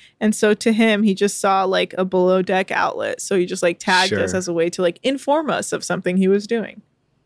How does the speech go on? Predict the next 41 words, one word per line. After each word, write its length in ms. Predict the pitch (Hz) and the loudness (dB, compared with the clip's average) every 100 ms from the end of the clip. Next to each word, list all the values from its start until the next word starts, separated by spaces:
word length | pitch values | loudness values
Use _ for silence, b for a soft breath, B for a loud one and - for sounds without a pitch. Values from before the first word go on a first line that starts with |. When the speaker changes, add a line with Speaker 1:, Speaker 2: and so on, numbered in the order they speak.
| _ | _
Speaker 2:
Well, 360 | 143 156 156 - _ | 6 8 6 2 _
can 140 | - 170 | 2 4
you 80 | 180 | 4
block 380 | 131 127 127 | 4 2 2
him? 280 | 147 143 143 - _ - | 0 0 0 -8 _ -6
Speaker 1:
No, 720 | 302 392 370 415 415 320 254 214 | -2 2 4 6 6 6 6 4
what? 460 | 285 392 370 - 359 | 2 2 0 -6 -2
Why 180 | 233 339 | 0 2
would 160 | 349 370 | 0 0
we 160 | 330 | -2
block 420 | 262 220 240 302 | -2 0 2 2
him? 100 | 262 | -2
He 80 | 233 | -6
just, 240 | 202 311 - - | -4 -6 -6 0
he 160 | 269 | 2
literally 500 | 269 302 339 349 339 - b b - | 4 4 4 4 2 -2 b b 0
posted 480 | 262 285 - 277 | 2 2 0 -4
behind 380 | 240 240 226 233 | 0 2 2 0
the 60 | 247 | -4
scenes 360 | - 226 226 | -6 -6 -6
photos 460 | - 202 208 226 226 | -2 0 2 2 2
of 120 | 202 | -2
them 140 | 196 196 | -2 0
all, 180 | 202 | 2
like, 160 | 202 180 | 0 -2
sailing 480 | - 196 180 208 202 | -2 -2 -2 -2 -4
small 320 | - 196 196 | -4 0 0
boats, 320 | 190 - 190 | 0 -2 -2
like 140 | 190 185 | -4 -2
him, 220 | 202 202 | 0 2
Paget, 360 | 208 202 208 214 | 2 0 0 -2
and 120 | 196 | 0
Byron, 560 | 185 185 214 247 262 - b b b - | 0 0 0 -2 -4 -14 b b b -2
and 120 | 202 | 0
then 120 | 196 | 0
tagged 360 | - 214 208 202 | 2 2 2 0
us 140 | 202 | -2
to 80 | 220 | 2
be 60 | 214 | 2
like, 200 | 214 - | 2 -2
"See?" 640 | - 202 208 302 381 440 | -10 -10 -4 0 2 0